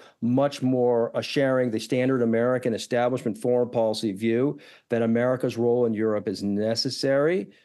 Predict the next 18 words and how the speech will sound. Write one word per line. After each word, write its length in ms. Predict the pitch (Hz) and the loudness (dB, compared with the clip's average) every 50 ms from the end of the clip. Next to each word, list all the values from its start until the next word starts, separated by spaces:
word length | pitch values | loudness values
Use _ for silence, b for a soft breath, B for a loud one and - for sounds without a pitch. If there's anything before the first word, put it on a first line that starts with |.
| B B B _ - | B B B _ -4
uh, 540 | 120 123 120 120 120 120 120 117 113 - - | -2 0 2 2 2 2 2 2 0 -2 -4
for, 840 | - - - 127 120 117 117 113 110 110 110 107 107 - - - | -8 -8 -4 -2 0 2 2 2 2 2 0 0 -2 -4 -4 -4
um, 480 | 110 110 110 110 107 107 104 104 107 - - | -2 0 0 0 0 0 -2 -2 -4 -6 -6
a 60 | - | -4
U 240 | 120 120 131 131 127 | 0 2 2 2 2
S 180 | 120 123 120 - - | 2 0 -2 -4 -4
and 280 | - 110 110 107 104 | -4 -4 -2 -2 -2
global 300 | 123 117 117 117 117 120 | -2 0 0 0 0 -2
security, 640 | 113 - 117 - - 131 123 123 123 131 147 156 - | -4 -4 -6 -4 -2 0 0 0 0 0 -2 -2 -2
and 240 | - 113 117 113 113 | -2 -2 0 0 0
that 220 | 117 117 120 - 123 | 0 0 0 -2 -2
Ukraine's, 1040 | 120 120 117 120 - - - 143 143 151 156 151 151 151 151 151 151 139 - - B B B B B B B B B - | -2 -2 -2 -4 -6 -6 -4 -2 0 0 2 2 2 2 2 0 0 0 -2 -6 B B B B B B B B B -4
um, 480 | 127 123 120 120 120 120 120 117 120 - | -2 0 2 2 2 2 2 2 0 -2
that 340 | - 127 143 139 - - - | -2 -2 -2 -2 -2 -4 -6
p-, 60 | - | -6
d-, 220 | 131 110 98 - 120 | -6 -4 -4 -8 -6
denying 680 | 113 135 131 120 120 131 143 151 156 160 160 156 143 | -2 0 0 2 2 2 2 2 2 2 2 0 0
Russia 420 | 131 127 131 131 131 131 - 131 | 0 0 0 0 -2 -2 -2 -4